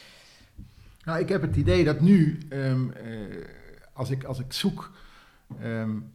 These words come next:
sowieso, ehm, wat ik nooit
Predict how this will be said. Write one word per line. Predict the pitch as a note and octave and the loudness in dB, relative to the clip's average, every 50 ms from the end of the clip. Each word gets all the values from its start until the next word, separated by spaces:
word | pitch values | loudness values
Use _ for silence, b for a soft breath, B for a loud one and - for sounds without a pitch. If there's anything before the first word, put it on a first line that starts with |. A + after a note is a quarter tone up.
| _ _ _ _ _ _ _ _ _ _ _ _ _ _ _ _ _ - | _ _ _ _ _ _ _ _ _ _ _ _ _ _ _ _ _ -10
sowieso, | - G#2+ B2+ B2+ B2 B2 - E3+ F3 F3 C#3+ B2+ - - - - - _ _ _ _ _ _ _ | -4 -2 -2 0 0 0 2 2 4 4 2 0 -2 -6 -12 -20 -20 _ _ _ _ _ _ _
ehm, | - A#2+ A#2 A2+ A2+ G#2+ G#2 - - - _ _ | -10 -8 -8 -6 -8 -8 -10 -12 -16 -20 _ _
wat | - A#2 A#2+ | -10 -6 -4
ik | B2+ C3 C3 - C3 | -4 -4 -4 -4 0
nooit | B2 C#3 D3+ C#3+ C3+ C3+ - | 2 4 4 4 2 0 -6